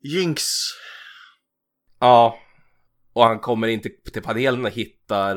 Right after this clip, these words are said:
Speaker 2: eh, den här, eh, Sentinel, eh, modulen då. Och han liksom bara så här: "This is almost too easy."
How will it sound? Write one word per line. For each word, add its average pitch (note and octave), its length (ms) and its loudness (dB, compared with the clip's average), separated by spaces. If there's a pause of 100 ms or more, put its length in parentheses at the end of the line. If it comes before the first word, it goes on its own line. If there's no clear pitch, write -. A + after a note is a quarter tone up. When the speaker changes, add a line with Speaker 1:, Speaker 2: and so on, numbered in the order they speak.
(160)
Speaker 2:
eh, F#2+ 220 -4 (920)
den G2+ 100 -18
här, G2 200 -8 (240)
eh, G2 60 -16 (580)
Sentinel, G#2 840 -2
eh, F#2+ 360 -4
modulen A2+ 920 -6
då. G#2+ 100 -2
Och G#2+ 200 -2
han A2 140 -2
liksom G2+ 180 -12
bara F#2+ 160 -6
så A2+ 80 -12
här: F#2+ 280 -6 (520)
"This F4 200 -8
is - 160 -14
almost A2+ 460 -12
too A3 220 -4
easy." F#3+ 640 -4